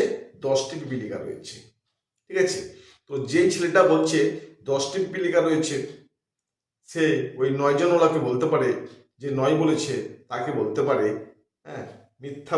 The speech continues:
বলছো, ইউ তুমি, মানে মিথ্যা বলছো তুমি, দশটি পিপিলিকা, নয়টি নয়, দশটি। মিথ্যা বলছো তুমি, দশটি পিপিলিকা। তাহলে এই কথাটা যদি মনে রাখা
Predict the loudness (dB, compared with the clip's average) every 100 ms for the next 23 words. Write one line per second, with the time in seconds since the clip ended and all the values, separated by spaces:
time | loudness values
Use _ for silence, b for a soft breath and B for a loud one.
0 | 2 2 -2 -8 -14 -20 _ _ _ _
1 | _ _ -6 -2 -2 -4 -6 -6 -6 -8
2 | -16 -20 _ _ _ -8 -6 -4 0 0
3 | 0 0 0 0 -6 -8 -12 -20 _ _
4 | -2 -2 -2 -6 -6 -6 -8 -12 -18 -20
5 | _ _ _ _ -12 -8 -4 -2 4 4
6 | 4 -2 -10 -12 -8 -8 -10 -16 -20 _
7 | _ _ _ _ -16 -8 0 2 4 4
8 | 4 6 6 2 -8 -18 -6 -2 -2 -4
9 | -8 -6 -8 -8 -10 -10 -16 _ 2 4
10 | 6 4 2 4 6 6 6 4 4 4